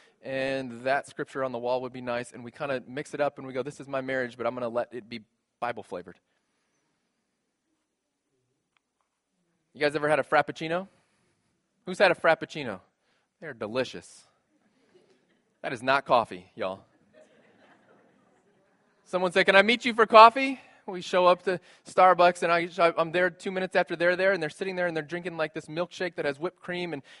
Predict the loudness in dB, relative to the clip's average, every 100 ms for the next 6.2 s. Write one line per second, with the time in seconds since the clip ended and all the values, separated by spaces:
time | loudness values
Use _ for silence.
0 | -14 -4 -2 -4 -6 -6 -4 -6 -2 0
1 | 0 -2 -2 -2 0 -2 -2 -4 -8 -8
2 | -10 -8 -8 -4 -2 -2 -4 -4 -4 -6
3 | -10 -8 -8 -8 -10 -12 -20 _ _ _
4 | _ _ _ _ _ _ _ _ _ _
5 | _ -6 0 0 0 0 2 4 4 0
6 | -6 -18